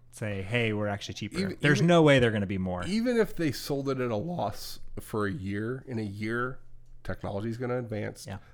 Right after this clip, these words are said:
Speaker 2: They're gonna start getting cheaper parts in. Production's gonna go down because they're ordering more.
Speaker 1: Mm-hmm.
Speaker 2: And eventually,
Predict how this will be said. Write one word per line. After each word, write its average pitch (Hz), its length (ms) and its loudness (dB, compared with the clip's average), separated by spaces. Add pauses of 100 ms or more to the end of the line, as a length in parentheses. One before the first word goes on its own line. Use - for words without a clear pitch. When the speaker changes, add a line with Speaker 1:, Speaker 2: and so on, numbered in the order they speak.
Speaker 2:
They're 95 100 -4
gonna 98 140 0
start 87 300 -2
getting 92 220 -6
cheaper 117 340 -4
parts 101 380 -2
in. 95 340 -2 (160)
Production's 104 500 -2
gonna 107 180 -4
go 113 200 -4
down 107 300 -2
because 101 220 -6
they're 95 100 -6
ordering 101 420 -2
more. 98 380 -2 (180)
Speaker 1:
Mm-hmm. 107 260 -4 (260)
Speaker 2:
And 98 480 -2
eventually, 101 580 -2